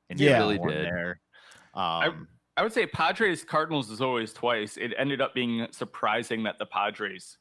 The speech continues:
Speaker 4: came back in that because of, like, they were down two to six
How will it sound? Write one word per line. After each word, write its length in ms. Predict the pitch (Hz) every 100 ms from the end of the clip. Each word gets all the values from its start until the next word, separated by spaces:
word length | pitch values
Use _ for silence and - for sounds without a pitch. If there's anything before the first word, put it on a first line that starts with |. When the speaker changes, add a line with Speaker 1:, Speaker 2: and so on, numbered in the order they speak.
| -
Speaker 4:
came 280 | - 110 98
back 320 | 98 92 -
in 100 | 110 -
that 160 | - - _ _ _ _ - _ 110
because 640 | 123 113 - 113 101 92 104
of, 280 | 92 90 - _ -
like, 280 | 104 92 - - _ 120
they 300 | 113 127 131
were 140 | 123
down 600 | 113 117 107 104 101 98 - - - _ _ _ _
two 280 | - 147 143
to 100 | 120
six 760 | - 117 92 - - - -